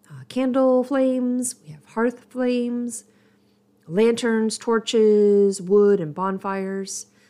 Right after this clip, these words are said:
Of course, I think I mentioned ashes, uh, that come from fire are also considered part of the element of fire, since, you know, they carry the workings and the magic of the fire itself. Um, fire sparks inspiration,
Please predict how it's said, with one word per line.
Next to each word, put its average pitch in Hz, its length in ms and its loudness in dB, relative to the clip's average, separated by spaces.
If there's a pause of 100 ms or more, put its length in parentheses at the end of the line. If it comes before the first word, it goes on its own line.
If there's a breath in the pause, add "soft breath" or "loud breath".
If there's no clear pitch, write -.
Of - 80 -20
course, 175 300 -2
I - 60 -12
think 170 120 -8
I 170 40 -6
mentioned 170 360 -8
ashes, 208 760 0 (480 soft breath)
uh, 170 280 -14
that - 120 -8
come 285 180 -4
from 294 160 -4
fire 262 280 0
are 165 120 -2
also 202 280 -6
considered 214 480 -6
part 202 220 -2
of 196 180 -6
the 214 160 -4
element 190 260 -4
of 196 60 -8
fire, 202 400 -8 (100)
since, 160 280 -12
you 156 60 -8
know, 147 80 -8
they 160 120 -8
carry 156 260 -6
the 160 140 -6
workings 240 520 -4
and 156 80 -10
the 156 60 -10
magic 160 400 -8
of 156 220 -12
the - 100 -10
fire 143 280 -10
itself. 202 500 -8 (960 soft breath)
Um, 160 200 -14
fire 160 320 -2
sparks 202 460 -4
inspiration, 208 800 -6